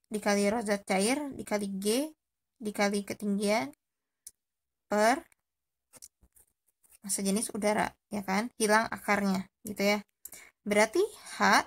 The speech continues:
sama dengan, ini pindah ruas. Kalau ini dibagi, berarti jadi dikali di atas sini. Jadi, rho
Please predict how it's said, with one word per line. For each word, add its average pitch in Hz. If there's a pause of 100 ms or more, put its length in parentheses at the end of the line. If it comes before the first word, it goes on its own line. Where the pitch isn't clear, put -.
(160)
sama 214
dengan, 190 (2250)
ini 220
pindah 214
ruas. 226
Kalau 202
ini 196
dibagi, 190
berarti 220
jadi 208
dikali -
di -
atas 196
sini. 190 (2250)
Jadi, 202 (480)
rho -